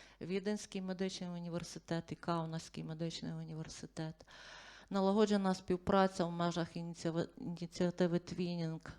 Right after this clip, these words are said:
з університетом Глазго, з Національним інст-,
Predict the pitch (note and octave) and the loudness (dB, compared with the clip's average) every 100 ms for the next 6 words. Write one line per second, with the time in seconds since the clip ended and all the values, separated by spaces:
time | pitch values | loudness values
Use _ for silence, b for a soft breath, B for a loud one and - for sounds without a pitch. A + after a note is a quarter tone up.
0 | - - D3 D3+ - F#3 F3 E3+ - D#3+ | -12 -8 -8 -8 -8 -6 -4 -4 -4 -4
1 | E3+ D#3+ E3+ E3+ F#3 G3 G#3 G3 F#3 G3 | -2 -2 -6 -2 2 4 4 2 0 2
2 | F#3+ F#3+ B B B B B B F3 E3 | 2 -2 B B B B B B -4 -4
3 | D#3+ F3+ F3 E3+ F3 - - F3 - F3 | -2 2 4 4 2 0 -4 -6 -4 0
4 | F3 E3+ E3+ E3 - D#3+ | 2 2 -2 -4 -6 -10